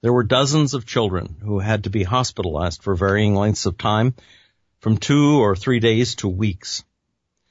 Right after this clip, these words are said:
My brother had been able to go home after four days. The ones who were the worst off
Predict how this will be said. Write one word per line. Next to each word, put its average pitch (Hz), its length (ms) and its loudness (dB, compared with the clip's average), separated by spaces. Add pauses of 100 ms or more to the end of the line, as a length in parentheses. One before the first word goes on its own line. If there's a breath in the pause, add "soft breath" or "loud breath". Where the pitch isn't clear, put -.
(140)
My 131 100 0
brother 165 280 2
had 117 100 -2
been 120 100 2
able 117 220 -2
to 107 80 -6
go 113 160 -2
home 113 260 -2
after 101 300 -4
four 98 260 -4
days. 87 460 -6 (500)
The 117 80 -4
ones 123 320 2
who 123 80 0
were 110 100 4
the 101 120 0
worst 131 360 0
off 107 380 0